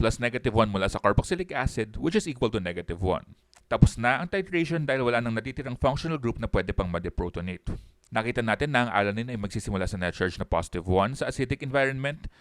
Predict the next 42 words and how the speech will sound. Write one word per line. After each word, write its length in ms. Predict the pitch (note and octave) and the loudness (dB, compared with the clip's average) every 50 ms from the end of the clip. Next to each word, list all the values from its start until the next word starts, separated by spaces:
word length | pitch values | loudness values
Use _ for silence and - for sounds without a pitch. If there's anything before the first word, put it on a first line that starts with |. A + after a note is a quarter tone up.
| _ _ _ | _ _ _
at 160 | - E3+ - | -14 -10 0
bababa 400 | F3+ G3+ G#3+ A3+ G#3+ G3 G3+ G3 | 4 4 6 6 6 6 4 4
to 80 | - F#3+ | 4 2
zero 320 | D3+ C3 C#3 C3+ C3+ B2+ | 2 4 4 4 4 4
kapag 240 | - A#2 - A2+ G#2+ | 4 2 0 0 -2
nadeprotonate 560 | G#2 G2+ A2 G#2+ - G#2+ G2+ - G#2+ G#2 - | -2 -2 -2 0 0 0 0 0 -4 -6 -6
na 160 | - F#2+ F#2 | -4 -4 -4
yung 80 | F#2 F2 | -4 -2
carboxylic 560 | - F#2+ F2 F2 E2+ - - F#2 F#2 - - | 0 0 0 0 0 -4 -4 -10 -10 -10 -10
acid 240 | - F2 - F2+ F2 | -10 -8 -8 -8 -8
group. 320 | F#2+ F#2+ F#2+ D#2+ - - - - _ _ _ _ _ - | -6 -4 -6 -4 -2 -6 -6 -6 _ _ _ _ _ -8
Bababa 400 | - - D3 E3+ G3+ G#3+ A3+ A3+ | 0 2 4 6 6 6 6 4
pa 240 | G#3+ - G#3+ G3+ F3+ | 2 4 2 0 2
ang 0 | |
net 160 | D#3+ D3+ D3 | 0 -2 -2
charge 320 | - - C#3 C3+ A#2+ - - | 0 0 0 0 0 -2 -2
lalo 240 | B2 A2+ A2 A2+ G#2+ | 0 2 2 0 0
sa 80 | - | -2
negative 400 | G#2+ F#2+ G2 F#2 F#2 F2 F2+ E2 | -2 -4 -2 -2 -2 -4 -2 0
one 320 | F2+ F2+ F2 G2 A#2+ C3 - | 2 2 2 2 0 -2 0
kapag 240 | C3 B2 C3 C3 | 0 0 0 0
nadeprotonate 560 | B2 G#2+ A2 - - A2+ G#2 - A2 G#2+ - - | 0 0 0 2 4 2 2 2 -2 -6 -6 -6
na 160 | F#2 F2 F2 | -6 -4 -4
yung 160 | F2+ F2+ F2 - - | -4 -4 -6 -6 -8
amine. 320 | F2+ F2+ F#2 F2+ D#2+ - - - - - - - _ _ _ _ _ _ _ | -10 -10 -10 -12 -14 -16 -20 -20 -20 -20 -20 -20 _ _ _ _ _ _ _
May 160 | - F3 G3+ | 0 0 2
mga 160 | A#3 B3 B3 | 2 0 0
amino 240 | A#3+ A#3 A3+ A3 A3+ | 0 -4 -2 -2 -2
acids 320 | A3+ G#3 G3 - F#3+ D#3+ | -2 -2 -2 -2 -4 -6
nga 160 | - F#3 E3+ D#3 | -4 -4 -2 0
pala 240 | - D#3 E3 D#3+ | 0 0 0 0
na 80 | D3+ C#3+ | -2 -4
may 80 | D3 C#3 | -6 -6
mga 160 | C3+ C3 B2+ | -4 -4 -2
variable 480 | A2 - A#2+ A#2 A#2+ A#2 A2 G#2+ A2+ | 2 4 4 4 4 2 2 2 0
groups 240 | G#2 G#2 G#2 - - | 2 0 -6 -6 -6
na 80 | - - | -4 0
pwedeng 240 | - G2 F#2 G#2 F#2+ | 0 0 0 0 -2
maprotonate 560 | G2+ - - G2+ G2 - - F#2 F#2 F#2 - | -2 2 2 2 2 2 0 -4 -4 -4 -2
or 160 | - G#2 G2+ | -2 -2 0
deprotonate 560 | G#2 A2+ - - G2 F#2 - F#2+ E2+ F2 - | -2 -2 0 0 0 0 -2 -4 -8 -10 -12
din. 400 | - G2 A#2+ A2+ F2+ D#2+ D#2+ - | -6 -2 -2 -2 -2 -4 -12 -16